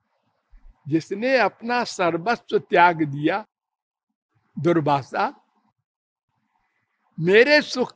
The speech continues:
के लिए, ऐसे भक्त को मैं ये दर्जा जो दे रहा हूं, ये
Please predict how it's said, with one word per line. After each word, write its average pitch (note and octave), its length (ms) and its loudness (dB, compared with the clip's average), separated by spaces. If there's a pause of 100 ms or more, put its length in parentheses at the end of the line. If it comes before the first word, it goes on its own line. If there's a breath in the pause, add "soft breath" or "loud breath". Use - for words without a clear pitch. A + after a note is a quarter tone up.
के F#3+ 140 6
लिए, C#3+ 400 -4 (960)
ऐसे E3 500 0
भक्त D#3 600 -8
को D#3+ 440 -8 (2250)
मैं A3+ 240 -2
ये A#3+ 260 0
दर्जा F#3 480 2
जो A3 200 0
दे F#3+ 300 4
रहा G3 220 6
हूं, F#3+ 420 -4 (880)
ये - 240 -10